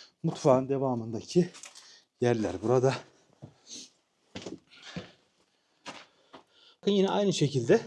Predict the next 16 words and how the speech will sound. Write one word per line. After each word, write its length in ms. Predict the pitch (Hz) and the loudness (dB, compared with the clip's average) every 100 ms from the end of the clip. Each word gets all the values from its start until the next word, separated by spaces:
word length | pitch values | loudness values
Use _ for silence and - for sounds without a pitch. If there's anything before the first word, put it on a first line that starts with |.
| - - - - - - - - - - | -4 -20 -20 -20 -20 -20 -20 -16 -12 -8
içeride 420 | 147 165 143 170 123 | 0 2 4 4 6
bolca 440 | 165 160 123 180 - - - - 160 170 - - 127 | 4 4 2 0 -2 -16 -20 -14 -10 -10 -14 -4 0
rafların 420 | 131 - 147 151 | 2 4 4 4
yapıldığı 400 | 127 120 110 156 | 4 2 -2 2
yerler 380 | 151 131 123 92 | 4 4 4 2
var. 280 | 147 - - - - - - - - - _ _ _ - _ _ _ _ _ _ _ _ _ _ _ | 0 -4 -16 -20 -20 -20 -16 -12 -14 -16 _ _ _ -20 _ _ _ _ _ _ _ _ _ _ _
Çok 260 | 208 208 - - - _ _ _ - - | -2 -2 -4 -14 -20 _ _ _ -16 -4
düzgün 320 | 170 170 202 | -2 2 2
bir 60 | 202 | 2
şekilde 360 | 190 180 175 | -2 -2 2
yapılmış, 580 | 175 - 175 190 - - - _ _ _ _ _ _ - | 0 2 0 0 0 -8 -16 _ _ _ _ _ _ -4
nizami 640 | 135 143 156 151 156 151 | -2 0 2 2 2 0
bir 80 | 143 | -2
şekilde 440 | - 143 139 139 | -4 -4 0 0
kesilmiş 500 | 139 131 - 147 139 | 0 -4 -4 -4 -2
buradaki, 460 | 151 143 147 175 - | -2 -2 -2 -2 -4